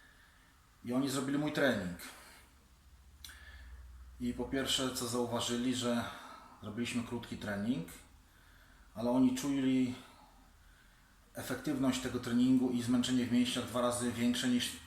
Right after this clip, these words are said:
na treningu, który do tej pory robili. A zrobiliśmy osiem serii na klatkę, sześć serii na biceps. Tylko na co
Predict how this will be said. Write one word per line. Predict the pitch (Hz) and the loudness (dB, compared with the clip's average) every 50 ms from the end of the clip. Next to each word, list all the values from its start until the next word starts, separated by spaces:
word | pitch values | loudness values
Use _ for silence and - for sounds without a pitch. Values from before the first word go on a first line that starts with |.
| - - | -16 -10
na | - 120 113 | -8 -8 -6
treningu, | - 123 123 123 120 120 120 123 131 | -4 -2 0 2 2 2 2 2 0
który | 131 131 131 - 123 120 123 | 0 -2 -4 -6 -4 -4 -4
do | 120 | -4
tej | 120 - 127 123 | -4 -4 -6 -4
pory | - 143 135 120 110 | -4 -2 -2 -2 -2
robili. | 101 101 - - 92 95 104 113 123 - - - - - - - - - - - - - - - - - | -2 -4 -4 -4 -6 -6 -6 -6 -8 -10 -12 -16 -16 -18 -18 -20 -18 -18 -18 -18 -18 -18 -18 -18 -16 -12
A | - | -8
zrobiliśmy | 139 160 165 143 147 143 - - 160 135 | -8 -6 -4 -4 -4 -4 -4 -2 -2 -2
osiem | 120 127 127 131 127 117 | -2 0 0 -2 -2 -2
serii | - 123 120 117 | -2 -2 -2 -2
na | 113 104 | -4 -4
klatkę, | - 110 107 113 - - - - 117 110 - - - - - - - - | -4 -4 -4 -4 -4 -6 -6 -6 -6 -6 -6 -6 -10 -12 -14 -16 -16 -14
sześć | - - - 110 101 - | -10 -10 -8 -8 -6 -6
serii | - - 110 98 98 | -6 -4 -4 -6 -6
na | 95 | -6
biceps. | 92 87 92 92 - - 104 98 - - - - - - - - - - - - - - - - - - - - - | -6 -6 -8 -8 -8 -8 -8 -8 -10 -12 -14 -14 -16 -18 -20 -20 -20 -18 -18 -20 -20 -20 -20 -20 -20 -20 -20 -20 -16
Tylko | - 120 - 123 | -10 -4 0 2
na | 123 131 131 | 2 2 2
co | - 127 123 120 | 2 0 -2 -2